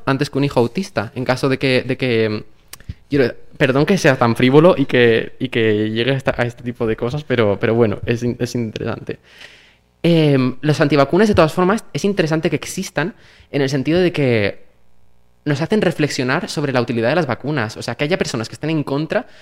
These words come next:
nos hacen que nosotros, los que sabemos que sí que funcionan, nos carguemos de argumentos para, para debatir y para, y para seguir diciendo que,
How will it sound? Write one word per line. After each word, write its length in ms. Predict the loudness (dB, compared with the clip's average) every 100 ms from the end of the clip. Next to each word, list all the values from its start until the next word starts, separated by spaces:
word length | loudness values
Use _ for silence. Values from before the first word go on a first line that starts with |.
| -14 -8
nos 140 | -6
hacen 240 | -4 -4 -2
que 80 | -2
nosotros, 460 | -2 -2 -2 -4
los 180 | -6 -8
que 120 | -8
sabemos 380 | -8 -4 -2 -2
que 80 | -4
sí 140 | -2
que 80 | -2
funcionan, 440 | 0 -2 -2 -2 -2
nos 100 | 0
carguemos 400 | 2 2 2 2
de 80 | 2
argumentos 560 | 4 4 2 0 -4
para, 340 | 0 2 2 0
para 300 | 0 0 0
debatir 460 | 2 0 -2 -4
y 20 |
para, 220 | -2 -2 -2
y 60 | -2
para 200 | -2 -2
seguir 240 | -4 -4
diciendo 340 | -4 -4 -4 -2
que, 320 | -4 -4